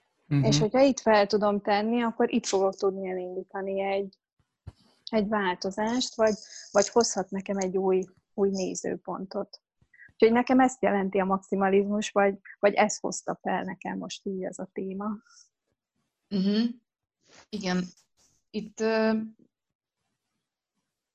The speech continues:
Speaker 3: itt nagyon-nagyon sok minden följön szerintem mindannyiunkban, mert ez egy óriási témakör, és rengeteg minden tartozik ide, és majd nem sokára egy picit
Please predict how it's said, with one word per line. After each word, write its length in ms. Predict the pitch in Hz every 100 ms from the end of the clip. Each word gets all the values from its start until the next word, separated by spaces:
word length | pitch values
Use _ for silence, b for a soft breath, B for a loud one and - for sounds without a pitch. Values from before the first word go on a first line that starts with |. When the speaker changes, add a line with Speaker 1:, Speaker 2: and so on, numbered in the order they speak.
| _ _ -
Speaker 3:
itt 160 | 226
nagyon-nagyon 460 | 254 254 196 185 175
sok 200 | 185 180
minden 260 | 175 170 175
följön 420 | 180 175 175 180
szerintem 340 | 180 180 180
mindannyiunkban, 800 | 185 180 175 165 160 165 165 165
mert 140 | 170 170
ez 120 | 175
egy 160 | 165
óriási 520 | 196 185 170 165 - -
témakör, 480 | 165 165 165 180
és 180 | 170 170
rengeteg 440 | 185 185 175 175 170
minden 340 | 165 165 160
tartozik 540 | 165 165 170 160 156
ide, 220 | 160 170 175
és 200 | 170 180
majd 120 | 180
nem 80 | 185
sokára 380 | 170 175 170
egy 100 | 175
picit 280 | 180 180 170